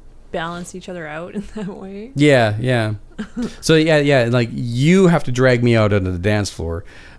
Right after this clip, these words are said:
Speaker 2: but at any point in time, one of these are involved,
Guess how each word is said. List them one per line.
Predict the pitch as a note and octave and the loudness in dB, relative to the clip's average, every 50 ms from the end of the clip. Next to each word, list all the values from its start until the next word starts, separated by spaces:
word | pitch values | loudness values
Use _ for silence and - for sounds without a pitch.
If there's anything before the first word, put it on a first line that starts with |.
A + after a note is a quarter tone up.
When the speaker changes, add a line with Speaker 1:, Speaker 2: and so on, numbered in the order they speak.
| - | -2
Speaker 2:
but | - A2+ A2+ G#2+ | 2 4 4 4
at | A2 - | 2 0
any | - C#3+ C#3+ D3 | 0 2 2 2
point | C3 B2+ C#3 C3 A#2 | 4 2 2 2 2
in | A#2 A2 | 2 2
time, | A#2 A2+ A#2 A#2+ A2 G2+ F#2 F#2 G2+ | 2 2 2 2 2 0 0 -2 -2
one | G#2 A2+ A2 | 0 0 0
of | G2 F2 | 0 0
these | G2 A2+ B2+ C#3 C#3 C3+ | 2 4 4 4 6 6
are | D3+ D3+ D3 | 4 4 4
involved, | D3 D3 D3 D#3 E3 F3+ G3 A3+ A#3+ G3+ - | 4 4 4 4 4 4 2 2 0 -2 -6